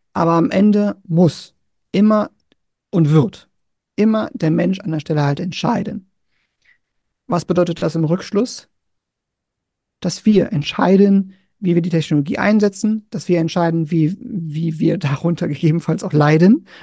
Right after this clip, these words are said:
unter diesen Entscheidungen oder wie wir von diesen Entscheidungen profitieren. Das appelliert letztendlich in meinem Schlusswort, um das auf einen Nenner zu bringen, appelliert das an, äh,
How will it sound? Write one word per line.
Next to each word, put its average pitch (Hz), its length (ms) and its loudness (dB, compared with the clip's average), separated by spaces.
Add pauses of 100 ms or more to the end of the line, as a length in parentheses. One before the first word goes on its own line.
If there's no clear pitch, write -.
unter 208 180 4
diesen 202 200 4
Entscheidungen 214 640 0 (320)
oder 196 240 4
wie 180 100 2
wir 180 140 2
von 185 160 -6
diesen 185 180 -6
Entscheidungen 180 460 -6
profitieren. - 640 -2 (340)
Das - 180 -8
appelliert 170 480 -2
letztendlich 170 680 -4
in - 80 -6
meinem 175 180 -4
Schlusswort, 165 600 -4 (440)
um 170 120 -4
das 160 100 -2
auf 170 120 -8
einen 160 200 -4
Nenner 175 240 0
zu 185 140 -4
bringen, 165 320 0 (280)
appelliert 156 460 -2
das 160 160 -4
an, 151 400 -2 (520)
äh, 147 400 -2